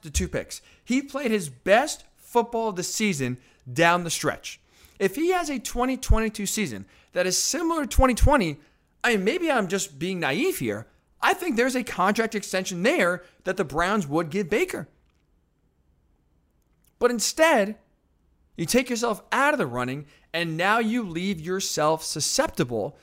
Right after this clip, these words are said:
to getting traded to a worse situation than what you have in Cleveland and making your goal of getting paid, of being a franchise quarterback harder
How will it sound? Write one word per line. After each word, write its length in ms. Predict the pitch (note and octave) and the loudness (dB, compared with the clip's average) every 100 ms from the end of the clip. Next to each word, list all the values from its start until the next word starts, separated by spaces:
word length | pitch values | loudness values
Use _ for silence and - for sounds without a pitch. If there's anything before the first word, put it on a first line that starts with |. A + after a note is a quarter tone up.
| _ _ | _ _
to 160 | - F#3 | -8 -6
getting 400 | C#3 E3+ G#3+ A3 | 2 4 4 0
traded 420 | - F3 F3 F3+ | -4 -2 -2 -4
to 200 | - E3 | -6 -2
a 140 | D3 B2+ | 0 0
worse 520 | A2 A2+ C3 D#3+ A3 | -4 -2 2 2 2
situation 840 | - - - G3+ G#3 F#3 D3+ - E3 | -4 -6 -4 -4 -4 -4 -2 -4 -4
than 120 | B2+ | -4
what 220 | C3+ - | -6 -6
you 80 | D#3+ | -4
have 240 | D3+ E3 | -2 -2
in 60 | G3 | -6
Cleveland 460 | - C3 A2+ A#2 - - _ | -2 -2 0 -4 -8 -18 _
and 280 | C#3+ D#3 C#3 | -4 -4 -2
making 460 | D#3 F#3+ F#3+ G#3+ F#3 | -2 -2 -2 -4 -2
your 760 | C#3+ D3+ E3+ F3+ F3+ F3+ E3+ - _ _ _ _ _ _ _ _ _ _ _ - C3+ | -2 -2 0 -2 -4 -6 -10 -16 _ _ _ _ _ _ _ _ _ _ _ -8 4
goal 560 | F3+ A3+ D3+ B2+ F3 - - - | 8 10 10 6 2 -4 -16 0
of 220 | D#3+ D3 | 2 2
getting 300 | B2 E3 A3 | 4 4 4
paid, 260 | G#3+ E3 D#3+ | 4 4 4
of 140 | C#3+ | 4
being 240 | B2+ D#3+ G#3+ | 0 -2 -2
a 40 | |
franchise 500 | G#3 F3 F#3 G3 F#3 | -4 -4 -4 -4 -6
quarterback 440 | - F3+ F3+ E3 D3 | -6 -4 -4 -4 -10
harder 640 | - - F4 G#3+ E3+ | -12 4 6 8 6